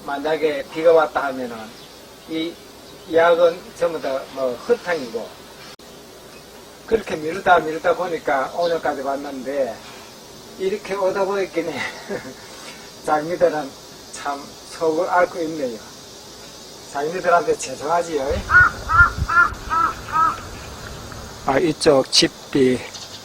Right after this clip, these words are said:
텃밭에 있는 그 덜 찔레꽃도, 그 덜 찔레꽃은 보면은 굉장히 병충해에 강해서 안 치도 되는데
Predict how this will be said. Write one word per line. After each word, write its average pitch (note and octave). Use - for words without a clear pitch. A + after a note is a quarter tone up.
텃밭에 -
있는 B2+
그 C3
덜 D#3+
찔레꽃도, D3
그 B2+
덜 F3+
찔레꽃은 F3
보면은 C3
굉장히 D3
병충해에 C#3
강해서 B2
안 B2+
치도 D3
되는데 A#2+